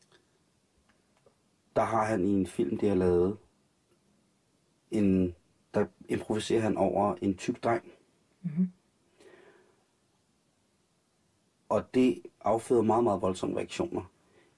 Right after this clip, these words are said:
Speaker 1: I et show, hvor han ellers snakker om,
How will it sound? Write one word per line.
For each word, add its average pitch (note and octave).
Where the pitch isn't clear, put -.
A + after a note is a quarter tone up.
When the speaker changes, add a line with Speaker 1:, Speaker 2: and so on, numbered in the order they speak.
Speaker 1:
I A#2+
et G#2
show, A#2+
hvor A#2
han G#2+
ellers G2+
snakker G2
om, F#2